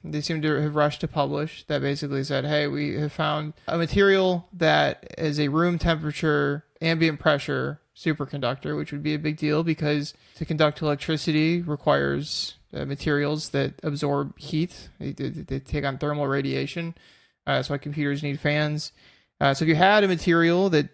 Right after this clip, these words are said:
could conduct electricity, uh, without needing to take on that additional heat or, or taking on very little heat, it would open the door for a lot more computation in a much smaller thermal envelope.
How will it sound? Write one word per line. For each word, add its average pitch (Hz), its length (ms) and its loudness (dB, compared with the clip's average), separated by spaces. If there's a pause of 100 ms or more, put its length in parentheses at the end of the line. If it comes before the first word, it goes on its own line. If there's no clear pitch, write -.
(180)
could 196 220 4
conduct 170 340 0
electricity, 160 880 -2 (100)
uh, 147 200 0
without 151 560 0 (120)
needing 147 640 -4 (120)
to 139 320 -2 (100)
take 156 200 -4
on 151 140 2
that 147 100 2
additional 143 380 -6
heat 165 260 0
or, 147 120 -2 (120)
or 131 120 -4
taking 143 260 -6
on 139 140 -2
very 135 160 0
little 156 240 0
heat, 147 340 -4 (100)
it - 100 -6
would 151 100 0
open 151 160 -2
the 143 80 -4
door 139 480 -2
for 143 180 -2
a 98 60 0
lot 143 220 2
more 147 120 -2
computation 135 800 -4
in 135 100 -8
a 131 60 -4
much 135 360 -4
smaller 139 440 -2
thermal 143 480 -2
envelope. 180 480 2